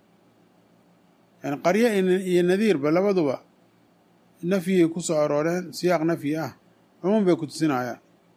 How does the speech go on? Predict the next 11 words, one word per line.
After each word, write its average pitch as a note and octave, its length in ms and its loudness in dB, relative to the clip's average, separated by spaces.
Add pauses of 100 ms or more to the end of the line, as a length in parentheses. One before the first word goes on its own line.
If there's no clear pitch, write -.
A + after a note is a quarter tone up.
(680)
Marka E3+ 320 2 (560)
xujadaas F#3 760 2 (720)
kuwo A#3 240 4
kasta G3 380 0
oo E3+ 180 0
rasuul E3 320 0
loo G#3 140 4
soo E3 200 0
diray A#2 300 -6 (1700)
way E3+ 140 2
ku F#3 100 -2